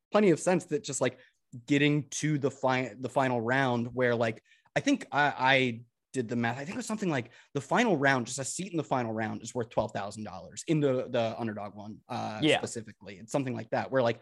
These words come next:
Speaker 1: uh, it's literally live final pricing, but a, also a large contest. You're playing the nosebleed stakes or whatever.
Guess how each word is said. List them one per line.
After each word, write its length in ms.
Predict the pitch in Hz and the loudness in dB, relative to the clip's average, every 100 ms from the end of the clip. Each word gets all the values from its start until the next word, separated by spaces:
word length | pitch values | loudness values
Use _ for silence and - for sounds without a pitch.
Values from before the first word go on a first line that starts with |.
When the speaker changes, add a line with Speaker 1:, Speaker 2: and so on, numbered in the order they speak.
| _ - | _ -10
Speaker 1:
uh, 80 | - | -8
it's 260 | 170 160 - | -6 -6 -2
literally 340 | 180 220 175 | 2 4 4
live 380 | 135 135 131 123 _ | 4 2 2 -2 _
final 300 | 120 151 131 | 0 0 0
pricing, 340 | - 110 117 113 | -4 -6 -4 -8
but 160 | 113 | -6
a, 200 | 117 117 - | -6 -6 -2
also 280 | 135 147 123 | -2 0 0
a 60 | |
large 280 | 113 110 107 | 0 0 -2
contest. 380 | - 117 104 92 | -6 -8 -8 -12
You're 80 | 107 | -8
playing 180 | 127 117 | -4 -2
the 60 | |
nosebleed 560 | 117 117 120 113 107 92 | -2 -2 -4 -6 -10 -10
stakes 380 | - 95 - - | -10 -10 -12 -12
or 80 | 104 | -10
whatever. 460 | 104 113 101 90 | -6 -6 -8 -14